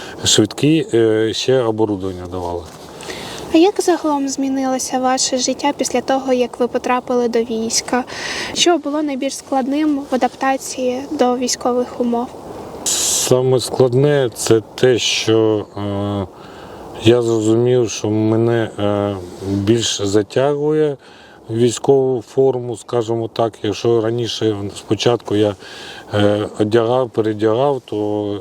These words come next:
Speaker 1: на сьогоднішній час я більш часу ходжу в воєнній формі. А друге те, що, е, зрозумів, коли ми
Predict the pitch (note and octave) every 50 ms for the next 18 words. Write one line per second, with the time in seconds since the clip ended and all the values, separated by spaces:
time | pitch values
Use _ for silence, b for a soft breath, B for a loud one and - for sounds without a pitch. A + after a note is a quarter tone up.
0 | F#2+ - A2 G#2 - - A#2+ B2+ B2 A#2+ A2 G2 - A2 G#2+ G#2 - - B2+ B2+
1 | A#2+ F#2+ - - A2 A2 G#2 G#2 G#2+ A2+ G#2+ G2+ F#2 - - - B B B B
2 | B B B B - - B2 A#2+ B2 - - - A2 G#2+ G#2 G#2 G2+ G2 G2 F#2
3 | - - - A2+ A2+ G#2 G#2+ G#2+ G#2 G2 G2 - - G2+ G#2 G#2 G#2 G#2 G#2+ A2
4 | A2 A2 G#2+ G#2 G#2 G2 - - - B2 B2 B2 B2+ C#3 C#3 C3 B B B B
5 | B B B B B - A2+ A2 G#2+ G#2+ B2 C3 C#3+ C#3+ C#3 C3 - - - C3+
6 | A#2 - - - C3 B2+ B2+ B2 B2 B2 B2 A#2+ A2 G#2 G#2+ A2+ A#2 A2+ A2+ A2+
7 | A2 A2 A2+ A#2+ A2+ A2 B2 B2 B2+ B2+ A#2+ - - A2+ A2+ A#2 A#2+ A2+ A2+ A2+
8 | A2